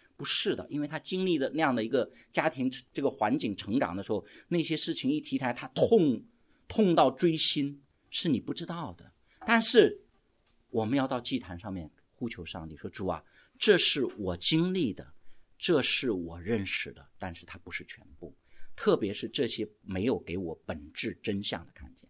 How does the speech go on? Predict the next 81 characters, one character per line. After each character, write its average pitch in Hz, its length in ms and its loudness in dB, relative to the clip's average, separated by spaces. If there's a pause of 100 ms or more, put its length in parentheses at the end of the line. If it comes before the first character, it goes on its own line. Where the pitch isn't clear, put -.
(340)
唯 110 140 -6
有 123 140 -4
你 98 140 -4
能 - 140 -20
让 76 180 -18
我 - 100 -20
知 - 160 -20
道。 - 60 -20 (380)
阿 190 160 8
门 185 160 8
吧。 120 180 -2 (240)
所 233 100 2
以 214 40 4
当 269 200 10
我 208 80 6
们 170 140 2
到 226 160 6
祭 294 160 2
坛 156 180 2
上 214 160 4
面 170 140 8
的 151 60 6
时 143 80 2
候， 120 120 2 (220)
这 320 180 12
个 196 100 10
时 - 180 6
候 143 340 10 (180)
其 - 220 6
实 147 160 4
我 117 220 0
们 98 100 -6
会 143 120 -12
看 139 280 -6
见 110 140 -12
的 101 160 -16
完 - 180 -16
全 - 180 -20 (100)
不 - 100 -20
一 - 160 -20
样， 160 100 -20 (560)
对 254 100 2
不 240 120 -4
对？ 240 100 2 (220)
包 196 100 6
括 190 180 6
你 139 80 6
看 143 220 0
我 113 80 0
在 139 160 4
讲 101 240 -4
我 107 80 -4
们 120 100 -2
夫 120 140 -10
妻 143 140 -8
关 151 200 0
系， 135 220 -8 (220)
我 151 60 0
们 202 60 2
有 175 80 6
些 170 60 6
弟 196 80 -4
兄 202 80 -4
姊 160 60 -6
妹 147 120 0
就 143 80 -8
讲 123 160 -4
说 131 120 -6 (340)
，“哎 - 80 4
呀， 247 60 6
你 226 120 2
不 220 60 -10
知 247 80 -14
道， 269 180 2 (380)
我 233 140 2
老 180 160 2
婆 175 180 -6
啊， 180 80 -6
她， - 160 -8
她， - 260 -2
她， 254 60 -2